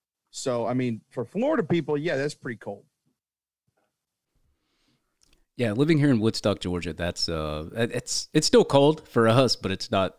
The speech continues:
Speaker 2: it, it's something we're more accustomed to, I guess. Um, but, uh, yeah, I, I don't, I don't know. I, especially with the sun out,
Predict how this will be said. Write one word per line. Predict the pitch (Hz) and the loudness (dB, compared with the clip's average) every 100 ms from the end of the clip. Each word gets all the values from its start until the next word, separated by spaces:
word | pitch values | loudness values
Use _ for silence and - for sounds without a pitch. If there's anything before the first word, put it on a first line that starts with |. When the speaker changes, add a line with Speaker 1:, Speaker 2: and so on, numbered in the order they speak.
| - | -12
Speaker 2:
it, | 113 | -8
it's | 117 - | -6 -2
something | 147 - 113 | 0 0 0
we're | 104 | 2
more | 98 95 85 | 0 0 -2
accustomed | - 87 87 95 87 | -4 -4 -4 -6 -8
to, | 95 90 | -4 -2
I | 90 | 0
guess. | 90 92 90 85 | 0 0 -2 -6
Um, | 80 80 78 - | -6 -8 -12 -12
but, | 78 76 76 | -10 -8 -10
uh, | 80 80 80 80 | -10 -8 -10 -10
yeah, | 82 82 | -8 -6
I, | 85 - | -4 -2
I | 143 | 2
don't, | 160 196 185 147 - - - | 4 4 2 -2 -12 -12 -4
I | |
don't | 214 98 | -2 -2
know. | 85 | -2
I, | 87 110 | 0 2
especially | 113 123 147 - 240 202 151 | 2 2 0 0 -2 0 0
with | 107 | 0
the | - | -4
sun | 104 101 | -4 -2
out, | 113 117 | 0 -2